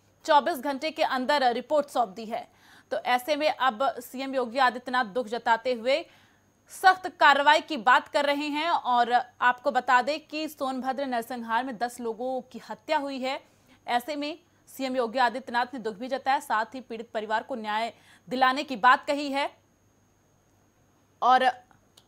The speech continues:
कांग्रेस को भी आड़े हाथ लिया है। उन्होंने कहा कि उन्नीस सौ पचपन में ही इस घटना की नींव पड़ गई थी, जब कांग्रेस की सरकार थी। तो ऐसे में अब सख्त कार्रवाई होगी और चौबीस घंटे के अंदर रिपोर्ट सौंप दी है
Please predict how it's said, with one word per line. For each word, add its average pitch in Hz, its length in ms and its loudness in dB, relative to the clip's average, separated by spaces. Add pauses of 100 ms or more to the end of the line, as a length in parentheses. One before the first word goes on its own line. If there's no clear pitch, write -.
(360)
कांग्रेस 302 400 2
को 349 120 0
भी 320 140 -2
आड़े 277 220 8
हाथ 254 240 2 (120)
लिया 277 180 2
है। 277 220 -2 (400)
उन्होंने 269 260 -6
कहा 269 300 -2
कि 302 340 -8
उन्नीस 254 540 -8
सौ 320 100 -6
पचपन 269 380 -4
में 269 120 -8
ही 285 200 -6
इस 269 180 -10
घटना 240 400 -6
की 262 160 -10
नींव 240 180 -6
पड़ 269 180 -4
गई 254 140 -4
थी, 294 120 -12
जब 269 160 -8
कांग्रेस 226 340 -8
की 262 80 -12
सरकार 254 460 0
थी। 330 280 -10 (460)
तो 254 120 -2
ऐसे 262 360 0
में 330 160 -2
अब 269 180 0
सख्त 294 340 -6
कार्रवाई 262 500 2
होगी 302 420 -6 (360)
और 247 300 4
चौबीस 254 360 0
घंटे 262 340 -6
के 294 120 -4
अंदर 254 240 -2
रिपोर्ट 262 360 -6
सौंप 254 220 -2
दी 247 220 -10
है 285 380 -4